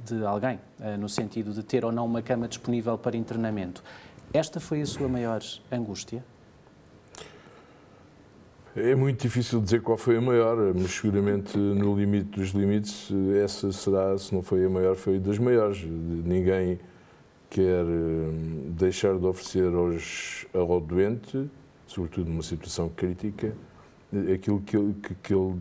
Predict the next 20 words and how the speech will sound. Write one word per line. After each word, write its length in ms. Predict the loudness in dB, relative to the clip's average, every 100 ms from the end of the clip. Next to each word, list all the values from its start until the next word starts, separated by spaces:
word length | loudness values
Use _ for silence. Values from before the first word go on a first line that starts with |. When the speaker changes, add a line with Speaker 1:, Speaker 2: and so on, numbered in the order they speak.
| -6
Speaker 2:
de 100 | -8
que 160 | -2 2
ele 140 | 2
necessita, 500 | 2 -2 0 -2 0
mas 180 | -2 -2
os 200 | -4 -8
recursos 320 | -6 -4 -4
são 140 | -4 -6
finitos, 480 | -2 -2 -2 -6 -20 -20 -20 -20 -20 -8
o 80 | -6
volume 560 | -2 2 2 2 0 -2
e 260 | 0 0
a 60 | 0
rapidez 520 | 0 -2 2 2 0
com 200 | -2 -6
que 160 | 0 0
as 120 | 0
solicitações 720 | -2 -2 -2 -4 -2 -2 0
são 120 | -4
feitas 500 | 0 0 0 -6 -12